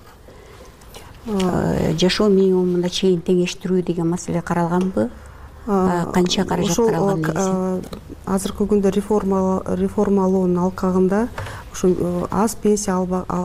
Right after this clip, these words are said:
Speaker 2: а, а, а, алып чыккандар болбосун деген, э, багытта жүрүп атабыз. Дагы бир жолу айтып кет-, ап-, айтып кетейин, эмнеге аз пенсия менен чыгып атат?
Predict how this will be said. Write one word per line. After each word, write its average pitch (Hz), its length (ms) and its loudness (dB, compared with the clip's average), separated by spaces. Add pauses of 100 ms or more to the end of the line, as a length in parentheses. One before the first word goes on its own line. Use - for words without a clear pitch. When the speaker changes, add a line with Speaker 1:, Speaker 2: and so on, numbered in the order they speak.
Speaker 2:
а, 170 280 -4
а, - 200 -6
а, 170 380 -2
алып 180 180 -2
чыккандар 180 460 0
болбосун 170 540 0
деген, 156 320 0 (100)
э, 160 300 -2 (140)
багытта 165 500 -2
жүрүп 165 240 0
атабыз. 180 380 -2 (400)
Дагы 190 260 -2
бир 180 80 -6
жолу 185 160 0
айтып 185 180 0
кет-, 190 320 0
ап-, - 300 -4
айтып - 300 -2
кетейин, 185 320 0
эмнеге 196 280 4
аз 180 140 -2
пенсия 175 360 -4
менен 160 200 -2 (100)
чыгып 160 220 -6
атат? - 180 -6